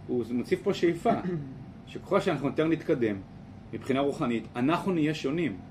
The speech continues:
בפועל. אנחנו נהיה עסוקים בלשפר את עצמנו, אנחנו נהיה פשוט נהיה משהו אחר, נהיה משהו אחר, אז ממילא, בסופו, בסופו של דבר, "ראו כל עמי הארץ כי שם השם נקרא עליך". אז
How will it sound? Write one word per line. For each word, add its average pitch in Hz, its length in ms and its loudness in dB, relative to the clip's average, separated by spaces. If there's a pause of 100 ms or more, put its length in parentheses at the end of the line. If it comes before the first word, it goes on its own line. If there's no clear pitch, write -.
(440)
בפועל. 110 460 2 (1200)
אנחנו 113 200 -6
נהיה 139 140 2
עסוקים 165 480 2
בלשפר 127 640 0
את 160 80 -2
עצמנו, 165 280 0
אנחנו 123 140 -2
נהיה 143 120 0
פשוט - 260 -6
נהיה 143 140 2
משהו 135 300 -2
אחר, 101 280 -6 (100)
נהיה - 240 -10
משהו - 180 -10
אחר, 226 260 2 (760)
אז 123 80 -6
ממילא, 160 280 4 (1400)
בסופו, 147 280 0
בסופו 135 400 0
של 220 120 4
דבר, 151 440 6
"ראו 160 240 6
כל 147 140 4
עמי 135 140 0
הארץ 127 200 0
כי 120 80 -4
שם 120 140 -4
השם 113 180 -6
נקרא 101 200 -10
עליך". 101 220 -10 (1900)
אז 107 320 -8